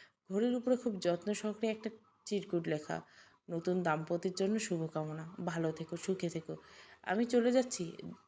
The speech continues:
দোয়া করো আমার জন্য।" "আমি চলে যাচ্ছি" লেখাটা আয়াস বাড়তি নিয়ে পড়ল। তার ভেতরে ভেতরে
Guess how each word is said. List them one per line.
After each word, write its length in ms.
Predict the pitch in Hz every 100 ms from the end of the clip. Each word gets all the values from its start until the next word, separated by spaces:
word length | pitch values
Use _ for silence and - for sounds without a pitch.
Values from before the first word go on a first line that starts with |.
| _ _ _ -
দোয়া 320 | 175 175 185
করো 200 | 190 208
আমার 300 | 170 156 156
জন্য।" 280 | 156 156 151 - _ _ _ _ _ -
"আমি 240 | 160 170
চলে 280 | 170 175 180
যাচ্ছি" 300 | 196 190 196
লেখাটা 440 | 175 165 196 190 156 -
আয়াস 380 | 165 160 190 - -
বাড়তি 380 | 170 156 - 175
নিয়ে 160 | 180 -
পড়ল। 200 | 147 151 151 - - - -
তার 120 | 196
ভেতরে 320 | 190 196 233 240
ভেতরে 300 | 240 240